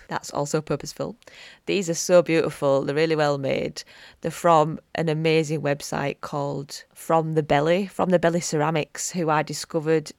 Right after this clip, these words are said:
in Witchfest a few years back. And they're really well priced and they're so beautiful. I really like them. And they're, they're bust as well. I'm always knocking them over and they never chip or anything. They're really, <laughs> really robust.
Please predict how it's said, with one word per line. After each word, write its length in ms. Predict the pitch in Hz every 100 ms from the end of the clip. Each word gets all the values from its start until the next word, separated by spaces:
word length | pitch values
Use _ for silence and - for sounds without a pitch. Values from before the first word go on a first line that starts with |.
| _
in 140 | 156
Witchfest 760 | 147 - - 180 202 - - -
a 40 |
few 280 | 156 160 151
years 300 | 147 151 170
back. 460 | - 170 - - - - - - _ _
And 160 | - 156
they're 120 | 160
really 320 | 156 170 156
well 180 | 151 139
priced 640 | - 156 143 147 156 -
and 80 | 147
they're 80 | 151
so 300 | - 165 156
beautiful. 720 | 147 143 151 147 - - 139
I 40 | 135 135
really 260 | 160 151 147
like 340 | 135 147 -
them. 160 | 139 135
And 80 | 147
they're, 180 | 156 -
they're 140 | 175
bust 340 | 147 175 - -
as 140 | 151
well. 180 | 151 170
I'm 120 | 151
always 280 | 160 208 202
knocking 220 | 156 -
them 140 | 135 139
over 240 | 143 131
and 100 | 135
they 60 | 147
never 180 | 180
chip 260 | 220 151 151
or 60 | 143
anything. 400 | 160 180 165 135
They're 100 | 135
really, 260 | 151 156
<laughs> 40 | 214
really 220 | 208 214
robust. 680 | 160 143 143 170 - -